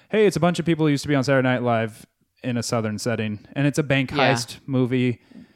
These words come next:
Speaker 2: Yeah.
Speaker 1: A-, and they say it's a true story. It, I think
Speaker 2: I mean,
Speaker 1: this
Speaker 2: it's
Speaker 1: is
Speaker 2: obviously an embellished true story, but I like
Speaker 1: The
Speaker 2: Zach Galifianakis. I like his characters.
Speaker 1: He's this, he's a
Speaker 2: I
Speaker 1: little
Speaker 2: like
Speaker 1: s-,
Speaker 2: Kristen Wiig. I like
Speaker 1: mm.
Speaker 2: Owen Wilson. Th-, there's just a lot of things in this movie that I do like. And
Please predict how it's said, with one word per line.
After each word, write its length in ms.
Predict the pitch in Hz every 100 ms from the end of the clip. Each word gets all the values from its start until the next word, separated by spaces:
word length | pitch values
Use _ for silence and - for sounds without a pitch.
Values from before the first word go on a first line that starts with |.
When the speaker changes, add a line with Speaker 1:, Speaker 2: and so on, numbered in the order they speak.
| _
Speaker 2:
Yeah. 220 | 139 117 104
Speaker 1:
A-, 140 | - -
and 140 | 156
they 80 | 131
say 160 | 127 135
it's 120 | 120
a 20 |
true 220 | 110 123
story. 400 | 113 - 120 120
It, 240 | - 156 - _
I 280 | 143 143 147
think 200 | - -
Speaker 2:
I 40 |
mean, 140 | 208 160
Speaker 1:
this 100 | 139
Speaker 2:
it's 40 |
Speaker 1:
is 60 | 135
Speaker 2:
obviously 420 | 135 123 123 -
an 80 | 117
embellished 420 | 110 110 110 107 -
true 120 | 120
story, 300 | - 117 113
but 120 | 139 -
I 120 | 170
like 240 | 170 165
Speaker 1:
The 80 | 170
Speaker 2:
Zach 220 | 151 143
Galifianakis. 760 | 147 143 143 143 107 117 113 -
I 140 | 131
like 220 | 127 131 -
his 140 | 147
characters. 600 | - 123 110 - 113 104
Speaker 1:
He's 220 | 107 98 _
this, 100 | - -
he's 140 | 190
a 40 | 190
Speaker 2:
I 20 |
Speaker 1:
little 100 | 135
Speaker 2:
like 160 | 139 151
Speaker 1:
s-, 80 | -
Speaker 2:
Kristen 420 | 165 151 - 143
Wiig. 420 | 117 110 110 -
I 140 | - 131
like 240 | 131 143
Speaker 1:
mm. 80 | 147
Speaker 2:
Owen 260 | 131 127 113
Wilson. 580 | 110 104 120 110 110 - _ _ _ _ -
Th-, 100 | - - 80
there's 220 | 170 175
just 160 | 202 196
a 60 |
lot 240 | 175 135 160
of 100 | 151
things 300 | 160 160 135
in 100 | 131
this 160 | 127
movie 240 | 143 165 120
that 160 | 107
I 80 | 113
do 180 | 113 151
like. 320 | 123 98 -
And 240 | 143 143